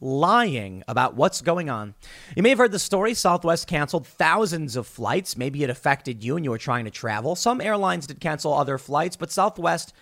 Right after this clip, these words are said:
I think over three thousand plus flights were canceled. And they claimed it was weather.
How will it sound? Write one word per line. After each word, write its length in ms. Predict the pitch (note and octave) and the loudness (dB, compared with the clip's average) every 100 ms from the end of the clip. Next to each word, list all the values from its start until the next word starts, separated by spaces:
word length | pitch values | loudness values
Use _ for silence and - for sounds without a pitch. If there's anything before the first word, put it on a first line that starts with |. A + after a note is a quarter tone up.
| _ | _
I 80 | - | -8
think 240 | C3+ G3 E3+ | -2 -2 0
over 240 | F3 D#3 | 0 -2
three 400 | - D#3+ F#3+ G3 | -6 -4 -2 -2
thousand 840 | - - E3 D#3+ F#3 D#3+ F3 C3 | -6 -2 2 4 4 0 -4 -6
plus 380 | - D#3+ D#3 - - | 0 2 2 -2 -8
flights 420 | - C#3+ C3+ - | -4 -2 -2 -6
were 140 | A#2+ | -8
canceled. 580 | - - G3+ - C3 A2+ _ _ - - - - - | -2 0 0 0 -2 -4 _ _ -20 -20 -20 -14 4
And 280 | D#3 D#3+ D#3+ | 6 6 6
they 100 | A3 | 2
claimed 300 | - C4+ C#4 | 2 -2 -2
it 80 | |
was 180 | C4 G3+ | -4 -2
weather. 380 | B3 D4+ C#4 C#3+ | -2 -2 -4 -6